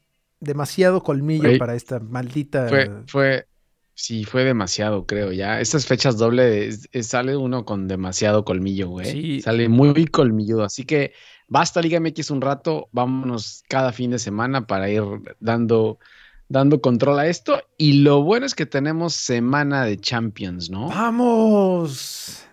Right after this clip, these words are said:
Speaker 1: Nos rescata la
Speaker 2: Eso
Speaker 1: Champions
Speaker 2: es lo
Speaker 1: League.
Speaker 2: único bueno.
Speaker 1: Nos rescata la Champions League de ya de tanto lodo. Eh, y, y en la liga todo sigue igual, ¿no? El, la cima,
Speaker 2: Igual.
Speaker 1: la cima es azul.
Speaker 2: Normal,
Speaker 1: Y el,
Speaker 2: normal.
Speaker 1: y el, ajá, es que ya estás, ya te estás subiendo tu tabique, güey.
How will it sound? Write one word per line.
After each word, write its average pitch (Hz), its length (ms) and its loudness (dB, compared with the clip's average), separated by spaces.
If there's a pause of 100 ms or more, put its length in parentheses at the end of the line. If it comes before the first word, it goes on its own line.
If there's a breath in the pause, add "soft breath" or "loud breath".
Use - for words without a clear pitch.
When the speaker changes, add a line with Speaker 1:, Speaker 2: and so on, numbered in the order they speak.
Speaker 1:
Nos 151 180 -2
rescata 170 540 0
la 165 160 4
Speaker 2:
Eso 175 160 2
Speaker 1:
Champions 160 340 0
Speaker 2:
es - 60 -12
lo 143 80 -2
Speaker 1:
League. 127 140 -2
Speaker 2:
único 117 160 -16 (180)
bueno. 101 200 -10
Speaker 1:
Nos 139 160 -6
rescata 170 380 -4
la 143 140 0
Champions 156 360 -2
League 160 200 0
de 151 120 2
ya 143 180 4
de 143 100 2
tanto 147 400 0
lodo. 202 480 2 (540 soft breath)
Eh, 135 220 0
y, 165 340 -4
y 175 200 4
en 175 80 2
la 185 100 2
liga 220 420 4
todo 214 200 2
sigue 214 220 -2
igual, 180 300 4
¿no? 226 400 -2
El, 127 180 -8 (100)
la 127 100 -4
cima, 147 720 0
Speaker 2:
Igual. 120 200 -2
Speaker 1:
la 131 40 0
cima 170 240 0
es 139 100 -4
azul. 262 480 -4 (540)
Speaker 2:
Normal, 110 460 0
Speaker 1:
Y 139 160 4
el, 131 220 4
Speaker 2:
normal. 104 280 0
Speaker 1:
y 139 100 0
el, 127 360 -4
ajá, 110 280 -12
es 107 100 -14
que 139 120 -8
ya 135 120 -4
estás, 135 280 -8
ya 135 140 -6
te - 100 -14
estás 160 180 -6
subiendo 143 360 -4
tu 120 100 -12
tabique, 107 520 -14
güey. 78 240 -18